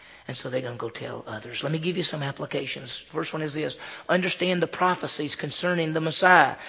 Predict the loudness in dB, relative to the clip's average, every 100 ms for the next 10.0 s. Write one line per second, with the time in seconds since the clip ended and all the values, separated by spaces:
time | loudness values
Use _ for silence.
0 | -6 4 4 6 2 2 2 4 4 6
1 | 4 6 4 8 6 6 2 0 6 8
2 | 8 4 -6 -2 4 6 6 2 2 2
3 | 2 2 2 0 2 0 0 -2 0 0
4 | 2 4 6 6 4 2 0 -2 -4 4
5 | 8 8 6 2 2 2 2 0 0 2
6 | 2 6 8 8 6 0 0 4 4 2
7 | -8 -10 -2 -2 0 -2 -2 4 6 8
8 | 4 4 4 4 4 2 2 2 4 2
9 | 2 -2 -2 -4 -2 -4 -4 -2 -4